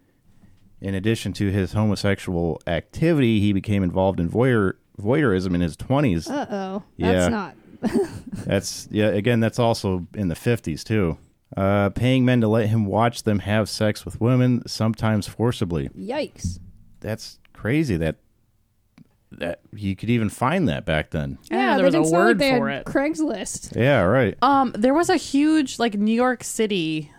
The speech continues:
Speaker 3: um, we ended up, my friend and I watched this documentary 'cause w-, it was true crime, but then it ended up being basically this entire thing was just people trying to get you to le-, like, be on the side of legalizing prostitution and that it wasn't harmful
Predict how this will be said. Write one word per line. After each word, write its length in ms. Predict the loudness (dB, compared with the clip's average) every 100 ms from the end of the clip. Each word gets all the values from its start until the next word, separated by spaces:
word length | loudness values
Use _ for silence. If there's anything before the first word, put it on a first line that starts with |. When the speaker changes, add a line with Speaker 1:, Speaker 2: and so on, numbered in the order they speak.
| -8
Speaker 3:
um, 260 | -2 -2 -2
we 240 | -4 0 0
ended 200 | 2 0
up, 160 | -2
my 180 | -2 -2
friend 180 | -2 -2
and 100 | -2
I 100 | -2
watched 320 | -2 -4 -6
this 140 | -12 -6
documentary 580 | -4 -4 -6 -8 -8 -8
'cause 300 | -6 -8 -10 _
w-, 180 | -18 -18 -12
it 80 | -10
was 240 | -8 -10
true 180 | -10 -8
crime, 300 | -6 -6 -6
but 120 | -6
then 80 | -6
it 60 | -6
ended 200 | -6 -6
up 120 | -8
being 260 | -8 -8 -6
basically 440 | -6 -6 -8 -8
this 300 | -6 -8 -10 -16 -20 -20 -20 _ _ _ -20 -20 -18 -4
entire 520 | -2 0 2 2 2
thing 220 | 0 0
was 160 | 0 -2
just 320 | -4 -8 -10
people 320 | -8 -4 -6
trying 460 | -6 -4 -2 -2 -6
to 360 | -6 -4 -4
get 340 | -4 -4 -4 -4
you 160 | -6
to 400 | -6 -6 -6 -6 -6
le-, 280 | -4 -6 -4
like, 300 | -4 -4 -4 -14 -14 -2
be 140 | 2
on 140 | 2
the 60 | 0
side 260 | 0 0 0
of 140 | -2
legalizing 480 | -2 2 2 0 0
prostitution 840 | 0 -2 -4 -4 -4 -2 -2 -2
and 160 | -4 -6
that 80 |
it 80 | -4
wasn't 240 | -2 -2 -2
harmful 580 | -2 0 2 2 -2